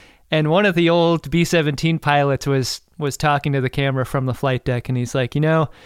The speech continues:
back in the day, these things were," and he sort of gives it a knock. He's like, "Rock solid, like, <laughs> like, best, best plane you could ask for." But, uh,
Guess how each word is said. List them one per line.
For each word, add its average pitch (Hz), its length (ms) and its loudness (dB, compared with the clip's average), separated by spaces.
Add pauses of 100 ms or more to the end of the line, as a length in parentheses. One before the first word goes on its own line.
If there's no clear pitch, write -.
(400)
back 185 240 4
in 180 80 4
the 170 80 2
day, 156 340 4
these 143 220 0
things 147 320 0
were," 143 240 2
and 135 120 0
he 131 80 -2
sort - 220 -2
of 127 80 -2
gives 139 160 -2
it 131 100 -2
a 127 80 -2
knock. 127 360 -2
He's 131 120 -6
like, 123 200 -4
"Rock 180 280 2
solid, 139 540 0 (160)
like, 120 180 -2 (380)
<laughs> - 360 0
like, 143 220 0 (480)
best, 202 240 4 (640)
best 202 260 2
plane 214 200 2
you 196 80 2
could 175 140 0
ask 180 280 4
for." 139 360 2 (500)
But, 175 220 6
uh, 170 260 6